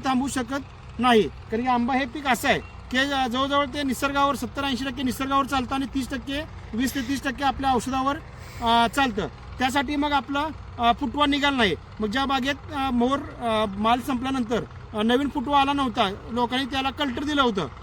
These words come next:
खतं दिली, कल्टर दिलं आणि परत पाणी बंद केलं,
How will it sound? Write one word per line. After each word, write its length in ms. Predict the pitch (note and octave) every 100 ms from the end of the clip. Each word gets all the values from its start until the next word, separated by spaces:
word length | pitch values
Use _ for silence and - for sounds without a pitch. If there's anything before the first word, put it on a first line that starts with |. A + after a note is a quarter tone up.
| - -
खतं 240 | A#3 A3+ C4+
दिली, 220 | C#4 C#4+
कल्टर 340 | B3 D4+ B3+
दिलं 260 | C#4 C4+ F#3 - - - - -
आणि 160 | A3+ A#3+
परत 220 | C4+ C#4
पाणी 300 | C4+ C#4 D4
बंद 240 | D4+ C#4+
केलं, 240 | C4+ A#3+